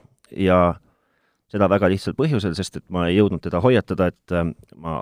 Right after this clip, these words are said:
hakkan tegema ühte eriti põnevat, ehm, saateosa täna.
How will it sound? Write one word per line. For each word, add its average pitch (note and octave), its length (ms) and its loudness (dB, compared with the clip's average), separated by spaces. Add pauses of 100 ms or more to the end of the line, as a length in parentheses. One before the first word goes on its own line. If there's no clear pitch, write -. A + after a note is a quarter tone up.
hakkan D#2+ 200 -10
tegema F2 300 -2
ühte D#2 260 -8
eriti G#2 320 -2
põnevat, F2 380 -2 (160)
ehm, D#2+ 240 -6
saateosa E2+ 460 -4
täna. D2+ 240 -10